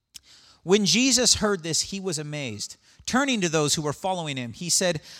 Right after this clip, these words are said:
"I tell you the truth, I haven't seen faith like this in all of Israel." Now remember, there's a crowd of people standing around listening to this.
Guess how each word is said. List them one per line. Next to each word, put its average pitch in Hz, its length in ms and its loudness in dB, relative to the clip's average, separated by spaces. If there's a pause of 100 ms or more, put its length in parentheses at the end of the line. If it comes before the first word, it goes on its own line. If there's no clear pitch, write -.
(160)
"I 240 160 8
tell 233 240 2
you 226 140 -2
the 185 100 -6
truth, 127 500 -6 (400)
I 196 180 0
haven't 190 540 -2
seen 156 340 2
faith - 520 -6
like 139 240 -8
this 160 480 -2 (320)
in 123 280 -4
all 156 500 -8 (320)
of 127 140 -10
Israel." 101 540 -6 (2000)
Now 156 120 0
remember, 269 240 2
there's 175 160 2
a - 40 -6
crowd 262 320 0
of 190 100 -2
people 226 360 -2
standing 175 420 -4
around 156 320 -8
listening 151 480 -4
to 101 60 -6
this. 95 460 -8